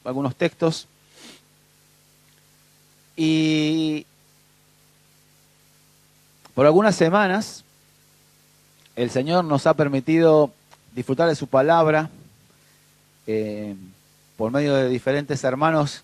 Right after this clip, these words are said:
que la fueron compartiendo en cuanto a este libro hermosísimo que está aquí, que tenemos en nuestras manos.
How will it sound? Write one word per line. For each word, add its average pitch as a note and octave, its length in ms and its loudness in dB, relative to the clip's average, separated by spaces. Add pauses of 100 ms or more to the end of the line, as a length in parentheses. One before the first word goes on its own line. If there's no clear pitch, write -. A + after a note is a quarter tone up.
(580)
que B2+ 80 -6
la A#2+ 100 -2
fueron D#3 200 -4
compartiendo C#3 720 0
en B2+ 60 -4
cuanto C3+ 300 0
a D3 80 4
este C#3 340 0 (220)
libro D3 420 6
hermosísimo C3 760 0 (680)
que B2+ 80 -8
está C3+ 580 -2 (440)
aquí, D3+ 240 -12
que C3+ 120 -2
tenemos C3 340 2
en B2 60 -4
nuestras B2 260 -4
manos. D3 380 2